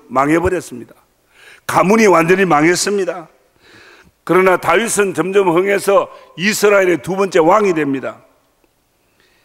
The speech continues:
자기를 그렇게 미워하고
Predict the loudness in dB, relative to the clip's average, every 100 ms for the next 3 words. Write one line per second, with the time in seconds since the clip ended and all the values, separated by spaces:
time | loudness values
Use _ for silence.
0 | _ _ _ _ _ _ _ _ _ _
1 | _ _ _ -4 0 2 4 4 4 2
2 | -4 -20 _ -2 0 0 0 0 2 2
3 | 4 4 2 0 -2